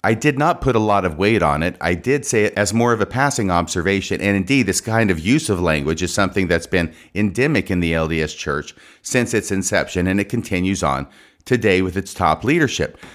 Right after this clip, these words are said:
saying things in one way in order to try and be understood a certain way,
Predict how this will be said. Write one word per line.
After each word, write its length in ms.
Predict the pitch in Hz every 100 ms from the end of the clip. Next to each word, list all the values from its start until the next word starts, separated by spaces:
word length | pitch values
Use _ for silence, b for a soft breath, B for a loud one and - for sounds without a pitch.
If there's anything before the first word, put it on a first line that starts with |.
| B
saying 380 | - 165 185 175
things 360 | 110 101 98
in 260 | - 95 95
one 280 | 113 151 147
way 400 | 104 78 76 76 B B
in 160 | 107 117
order 160 | 123
to 100 | 117
try 220 | - 135
and 100 | 131
be 140 | 113 107
understood 500 | 92 - - 170 143
a 60 | 95
certain 340 | - 92 78
way, 260 | 78 76